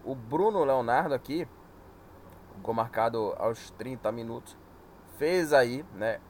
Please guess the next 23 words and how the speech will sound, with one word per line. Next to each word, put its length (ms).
o 280
terceiro 440
gol, 320
né, 160
e 160
fechou 460
aí 220
o 80
placar 420
pra, 520
pra 140
Lusa 380
do 100
Canindé. 480
E 20
a 60
Lusa 240
foi, 480
a 40
Lusa 180
foi 120
gigante, 520
né, 160